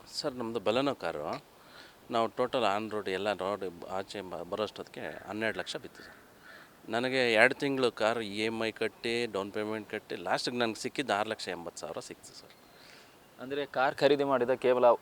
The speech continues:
Speaker 2: ಎರಡು ತಿಂಗಳಿಗೆ ನಿಮ್ಗೆ ಆರು ಲಕ್ಷ ಲಾಸ್ ಆಯ್ತು?
Speaker 1: ಆರು ಲಕ್ಷ ಲಾಸ್ ಆಯ್ತು ಸರ್. ಆರು ಲಕ್ಷ ಲಾಸ್ ಆಯ್ತು. ಆರು ಲಕ್ಷ ಲಾಸ್ ಅಲ್ದೇನೆ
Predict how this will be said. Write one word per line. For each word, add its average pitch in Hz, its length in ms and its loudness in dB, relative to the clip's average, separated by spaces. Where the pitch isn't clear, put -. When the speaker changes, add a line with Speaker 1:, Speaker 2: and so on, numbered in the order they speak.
Speaker 2:
ಎರಡು 139 300 8
ತಿಂಗಳಿಗೆ 135 320 2
ನಿಮ್ಗೆ 135 260 4
ಆರು 123 220 12
ಲಕ್ಷ 123 200 2
ಲಾಸ್ 113 300 4
ಆಯ್ತು? 98 460 -14
Speaker 1:
ಆರು 98 180 -2
ಲಕ್ಷ - 200 -8
ಲಾಸ್ - 300 -10
ಆಯ್ತು - 140 -16
ಸರ್. - 140 -20
ಆರು 139 200 6
ಲಕ್ಷ 131 220 6
ಲಾಸ್ 104 300 6
ಆಯ್ತು. 90 440 -4
ಆರು 117 200 4
ಲಕ್ಷ 135 200 4
ಲಾಸ್ 143 360 10
ಅಲ್ದೇನೆ 151 640 6